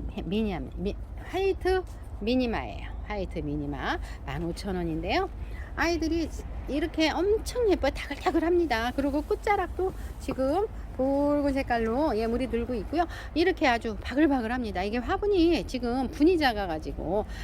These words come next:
지금 넘치다 못해서 넘칩니다. 이런 아이들. 화이트 미니마, 화이트 미니마예요. 요런 아이들도 하나씩 준비해 보세요. 요런 아이들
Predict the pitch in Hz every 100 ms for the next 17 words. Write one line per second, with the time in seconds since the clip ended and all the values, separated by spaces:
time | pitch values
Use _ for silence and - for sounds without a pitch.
0 | - - 302 294 190 247 - 403 320 302
1 | 269 233 156 320 - 466 427 240 156 135
2 | 151 131 127 113 - - - - - -
3 | - - - - - - - 320 - 226
4 | 170 180 147 117 - - - 294 285 240
5 | 185 220 208 165 160 170 254 392 - -
6 | - 311 381 370 277 214 180 160 180 175
7 | 170 339 311 - 185 185 233 - 156 220
8 | 196 240 427 - - - - 180 185 170
9 | - -